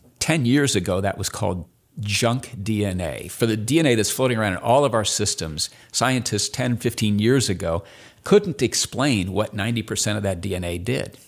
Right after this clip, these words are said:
So what do they do? They call it junk D N A 'cause we can't explain it, so it's junk. Turns out that's probably not true. Probably has a pretty vital role in many things, including disease. And so this is a company that's on the forefront of figuring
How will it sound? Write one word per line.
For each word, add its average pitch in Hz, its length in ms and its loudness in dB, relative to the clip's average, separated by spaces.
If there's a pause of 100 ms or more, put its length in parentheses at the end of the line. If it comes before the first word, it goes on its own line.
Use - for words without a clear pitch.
(440)
So - 140 -4
what 147 100 2
do 151 60 0
they 135 80 2
do? 123 140 2
They 107 80 2
call 95 180 0
it - 160 -10
junk 85 340 -4
D 80 160 -12
N 62 120 -14
A - 220 -14 (100)
'cause 113 140 -6
we 165 80 4
can't 156 200 0
explain 76 420 -6
it, - 120 -8
so 117 100 -2
it's 107 120 -2
junk. - 260 -6 (1200)
Turns 160 320 -2
out 107 180 -2
that's 85 140 -8
probably 80 520 -8
not - 340 -14
true. - 380 -12 (360)
Probably 135 440 0
has 92 240 -4
a 90 60 -8
pretty 110 300 -4
vital 92 580 -2 (240)
role 95 600 -4
in 95 260 -2
many 120 320 0
things, - 580 -8 (240)
including 95 600 -4
disease. 110 640 -2 (640)
And 110 100 -2
so 127 100 2
this 135 140 2
is 117 100 0
a - 40 -2
company 110 340 0
that's 98 140 -2
on 104 120 2
the 90 80 -2
forefront 117 600 0
of 95 140 -8
figuring 117 720 0